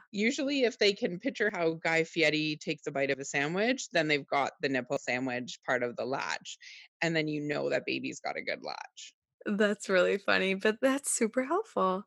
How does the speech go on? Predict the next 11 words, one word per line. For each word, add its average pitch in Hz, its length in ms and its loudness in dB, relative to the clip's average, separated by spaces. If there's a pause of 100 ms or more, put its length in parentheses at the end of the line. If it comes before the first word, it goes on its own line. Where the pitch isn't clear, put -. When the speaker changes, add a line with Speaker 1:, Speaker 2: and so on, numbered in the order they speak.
Speaker 1:
Yeah, 156 260 4
when 208 220 4
you 359 140 6
can, 359 340 2 (100)
when 190 200 2
you 214 100 0
can 208 180 0
picture 240 360 -2
it, 359 240 0 (320)
it's 190 260 2
often 170 400 -2